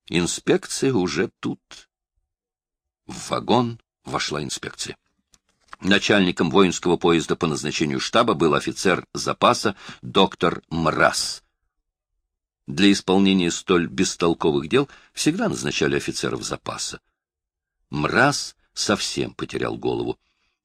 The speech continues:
Он вечно не мог досчитаться одного вагона, хотя до войны был преподавателем математики в реальном училище.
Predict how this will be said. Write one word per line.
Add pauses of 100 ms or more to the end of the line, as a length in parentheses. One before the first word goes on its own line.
(140)
Он
вечно
не
мог
досчитаться
одного
вагона, (220)
хотя
до
войны
был
преподавателем
математики
в
реальном
училище.